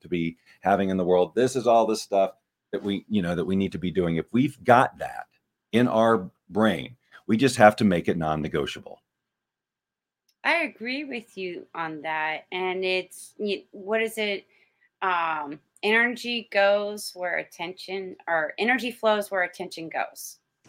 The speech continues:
Speaker 1: Yes. And that's, and, and you can look at that on several different levels. You can look at it through the metaphysical way, like I'm thinking about something and it's showing there,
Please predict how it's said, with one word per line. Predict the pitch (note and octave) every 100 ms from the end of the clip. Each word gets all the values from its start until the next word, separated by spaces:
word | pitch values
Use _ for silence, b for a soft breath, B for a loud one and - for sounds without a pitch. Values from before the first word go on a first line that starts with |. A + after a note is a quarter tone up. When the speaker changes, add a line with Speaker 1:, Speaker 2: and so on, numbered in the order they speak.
| - _ -
Speaker 1:
Yes. | F#2 C2 - -
And | C3
that's, | D#3+ D#3 - D3
and, | C#3 C3+
and | C3+ C3
you | D3
can | D#3 C3+ B2 B B B
look | C3 C#3+
at |
that | C3 C3
on | B2 A#2 A2 G#2+
several | - C#3 B2
different | A#2+ A#2 B2+
levels. | A2+ F2 D2
You | E2
can | F2+
look | F2+ F2+
at | F#2
it | F2+
through | F2+ F2
the |
metaphysical | F#2 G#2 G#2 B2+ B2 B2 B2+
way, | A#2+ A#2+
like | A#2+ F#2+
I'm | F2 E2+
thinking | G#2 G#2+
about | G2 G#2 G2+
something | G#2 G#2+ G#2
and | G2
it's | -
showing | B2+ B2+
there, | B2+